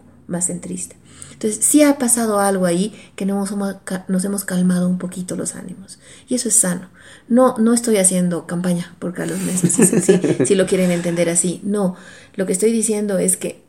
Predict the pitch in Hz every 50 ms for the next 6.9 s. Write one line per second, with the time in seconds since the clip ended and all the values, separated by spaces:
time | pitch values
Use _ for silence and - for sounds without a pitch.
0 | _ _ _ - 220 226 226 247 226 - 196 185 190 185 185 185 196 196 208 208
1 | 214 196 190 190 185 185 185 196 190 185 - - _ - 190 202 190 196 202 214
2 | 214 202 190 196 196 208 208 - - 180 180 180 175 165 - - - - _ _
3 | _ - 214 220 233 233 233 220 185 - - - 190 180 170 165 170 - - 175
4 | 170 180 175 175 175 170 170 165 160 165 165 - - 170 170 165 170 170 180 170
5 | 170 - 165 160 175 175 - _ _ _ _ _ - - _ - 185 180 175 180
6 | 180 - 175 175 175 - 170 170 165 170 185 208 - - 247 294 285 -